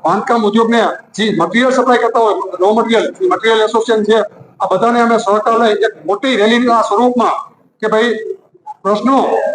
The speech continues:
ઘણા બધા છે, તો આ પ્રશ્નોને અમે જિલ્લા કલેક્ટરશ્રીને આવેદન આપશું. જિલ્લા કલેક્ટરશ્રીનો પણ અમે સમય માંગશું. સોમવારે બહુ બહોળી સંખ્યામાં અમે લોકો ભેગા થઈને જવાના છીએ. તો આપ સર્વે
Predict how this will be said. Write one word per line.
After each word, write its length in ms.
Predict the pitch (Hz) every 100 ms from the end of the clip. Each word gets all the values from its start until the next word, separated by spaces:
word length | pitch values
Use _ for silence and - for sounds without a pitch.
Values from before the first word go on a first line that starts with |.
| - -
ઘણા 180 | - 214
બધા 280 | 220 233 247
છે, 220 | 240 247 - - _ _ _ -
તો 60 |
આ 280 | 220 - 226
પ્રશ્નોને 480 | 233 214 233 226 226
અમે 280 | 208 220 202
જિલ્લા 300 | - 160 220
કલેક્ટરશ્રીને 640 | 233 240 240 240 240 233
આવેદન 360 | 202 214 233 214
આપશું. 360 | 220 247 240 - - _ _ -
જિલ્લા 180 | 202
કલેક્ટરશ્રીનો 540 | 214 214 214 214 220 226
પણ 120 | 220
અમે 120 | 214
સમય 260 | 208 196 208
માંગશું. 420 | 202 202 233 208 - - -
સોમવારે 460 | 202 240 247 196 - - - -
બહુ 200 | 440 -
બહોળી 300 | 262 240 269
સંખ્યામાં 520 | 247 247 226 202 143 - - - -
અમે 180 | - 226
લોકો 160 | 226 226
ભેગા 240 | 185 185 214
થઈને 240 | 214 196
જવાના 320 | 170 196 220
છીએ. 220 | 220 233 220 - - 196
તો 60 |
આપ 140 | 202 214 -
સર્વે 240 | 214 247